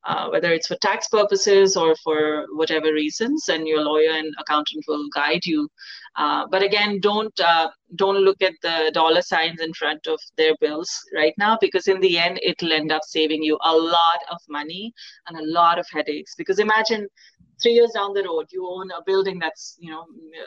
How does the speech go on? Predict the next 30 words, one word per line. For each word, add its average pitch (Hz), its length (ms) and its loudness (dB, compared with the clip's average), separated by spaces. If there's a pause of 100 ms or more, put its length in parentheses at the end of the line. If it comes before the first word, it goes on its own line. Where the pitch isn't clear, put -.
(140)
a - 400 -18
hundred 190 300 0
unit 180 240 -2 (100)
building. 185 500 2 (360)
You'll 220 300 4
wish 220 320 0
you 202 120 6
had 190 240 0
set 175 280 -2
up 165 160 0
that 160 200 0
incorpor-, 151 440 -6
uh, 151 200 -2
the 160 100 -2
corporation 160 580 -2
before. 156 600 0 (440)
But 165 100 -2
now 180 320 2
if 180 160 0
you're 175 100 -4
gonna 165 180 -12
transfer 185 580 -2
things 170 500 -4
into 160 240 -4
a 156 60 0
new 165 160 -8
corporation, 160 580 -2
you're 160 140 -2
going 151 160 -6
to 151 160 -4